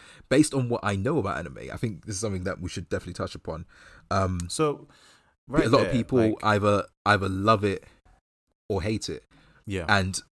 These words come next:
Speaker 1: what I've noticed about people that, um, hate it, they are relying on <laughs> the, the weirdest parts of anime and not actually the,
Speaker 2: Well,
Speaker 1: uh, main
Speaker 2: I
Speaker 1: parts
Speaker 2: think
Speaker 1: of it.
Speaker 2: we should, I think we should kind of, you know,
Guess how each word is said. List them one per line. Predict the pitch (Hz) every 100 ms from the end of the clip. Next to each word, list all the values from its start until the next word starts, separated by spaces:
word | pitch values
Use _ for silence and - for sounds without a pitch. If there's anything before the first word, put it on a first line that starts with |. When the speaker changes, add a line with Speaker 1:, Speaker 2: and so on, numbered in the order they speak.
| _ -
Speaker 1:
what | 110
I've | 98 101
noticed | 123 104 -
about | 101 -
people | 110 98
that, | 92 101 - - - - _ -
um, | 104 95 92 92 92 -
hate | - 175 -
it, | 87 - _ _ _ _ _ _ _ -
they | 107 98 98 101 - _ _
are | 107 98 92
relying | 117 110 120 120 110 101 -
on | 104 101 95 92 95
<laughs> | -
the, | - - 123 - - _ _ _ _ _ - _ _ -
the | 101 104
weirdest | 101 117 123 95 - - - - _ _ _ -
parts | 110 -
of | 98
anime | 95 95 90 -
and | 98
not | 107
actually | 98 - 98 92
the, | 98
Speaker 2:
Well, | 95 92 98 90 92
Speaker 1:
uh, |
main | 90 95 90
Speaker 2:
I | -
Speaker 1:
parts | -
Speaker 2:
think | - 165
Speaker 1:
of | -
it. |
Speaker 2:
we | 143
should, | 143 110 - 107
I |
think | 110 147 139
we | 127
should | - 110
kind | - 107
of, | 90 95
you | 90
know, | 82